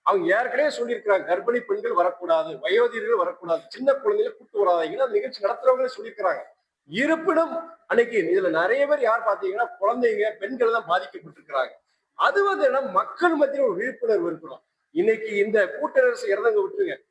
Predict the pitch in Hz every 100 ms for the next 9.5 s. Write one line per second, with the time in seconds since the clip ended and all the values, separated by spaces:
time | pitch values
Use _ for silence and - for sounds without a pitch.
0 | _ _ _ 190 269 269 254 254 254 208
1 | 208 196 180 165 160 202 202 190 - 170
2 | 202 214 226 233 226 202 170 160 - _
3 | - 185 220 220 196 254 214 175 - _
4 | _ _ _ - 214 254 196 233 247 247
5 | 233 214 196 196 226 180 262 254 233 202
6 | 196 - - 180 214 - - _ 185 247
7 | 262 254 208 196 180 143 135 175 214 226
8 | - - - - 214 - 440 151 185 269
9 | - 302 262 269 262